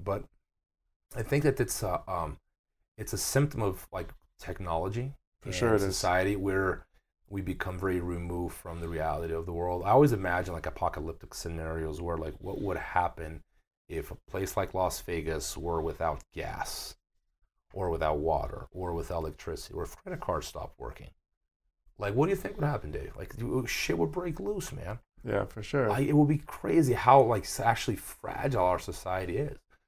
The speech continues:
Speaker 1: You know, currency collapses. We have a depression instead of recession. You know, it's very, and we don't know how to do a lot of things. I was watching a talk between, I can't pronounce his name. It's this Israeli guy.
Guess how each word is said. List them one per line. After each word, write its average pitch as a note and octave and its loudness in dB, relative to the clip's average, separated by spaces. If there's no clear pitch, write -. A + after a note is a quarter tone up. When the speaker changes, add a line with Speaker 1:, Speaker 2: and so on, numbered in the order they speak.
Speaker 1:
You G2 -12
know, G#2+ -2
currency A2+ -2
collapses. - 2
We F2+ -8
have G2 0
a F#2+ -4
depression G#2+ -2
instead E2+ -8
of D#2+ -4
recession. - -8
You F2 -10
know, F2+ -4
it's F#2+ -6
very, B2+ 8
and A#2 0
we C3+ 4
don't D3 6
know B2+ 2
how G#2+ 0
to G#2+ 0
do A2+ -2
a - -2
lot A2+ -2
of - -8
things. - -16
I - -8
was A2 -2
watching B2+ 2
a G#2 -4
talk - -2
between, F#2 -8
I - -4
can't C#3+ 4
pronounce C3 6
his F#2 -2
name. F2+ 0
It's F2+ -2
this G2 -2
Israeli G2 6
guy. D#2+ -2